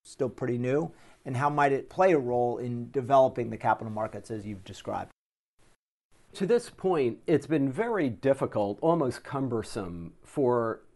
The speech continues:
Speaker 2: foreign investors to invest in the equity markets in domestic China.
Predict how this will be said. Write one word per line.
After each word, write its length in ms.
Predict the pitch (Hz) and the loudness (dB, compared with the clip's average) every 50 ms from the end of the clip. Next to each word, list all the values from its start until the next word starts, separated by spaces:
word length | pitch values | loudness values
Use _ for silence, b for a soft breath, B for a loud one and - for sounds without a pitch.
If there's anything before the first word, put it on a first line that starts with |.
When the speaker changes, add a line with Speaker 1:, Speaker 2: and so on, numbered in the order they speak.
| _ | _
Speaker 2:
foreign 400 | - - - 170 147 143 147 143 | -12 -2 2 2 4 4 2 0
investors 840 | 131 120 113 - 120 113 - - - 120 107 95 87 87 90 - - | 0 0 0 0 0 -2 -2 -4 -2 -2 -2 -2 -2 -6 -10 -12 -14
to 360 | - - 151 143 127 123 120 | -6 -2 0 2 4 4 2
invest 680 | - 117 113 113 110 101 104 131 123 120 - - - - - - | 2 0 -2 -4 -2 0 2 2 2 2 0 -6 -16 -16 -4 0
in 140 | 170 147 127 | 2 2 4
the 160 | 120 123 - | 2 2 0
equity 340 | 135 135 131 143 135 123 120 | -2 -2 2 2 2 4 2
markets 520 | 107 110 104 107 - - 107 101 - - | 2 0 -2 -2 -2 -4 -4 -4 -4 -6
in 180 | - 123 113 107 | -4 -4 -2 -2
domestic 560 | 120 113 104 104 104 101 - - 110 - - | -4 -4 -4 -4 -4 -6 -8 -10 -12 -12 -12
China. 320 | - - 92 90 87 85 | -10 -10 -10 -10 -10 -14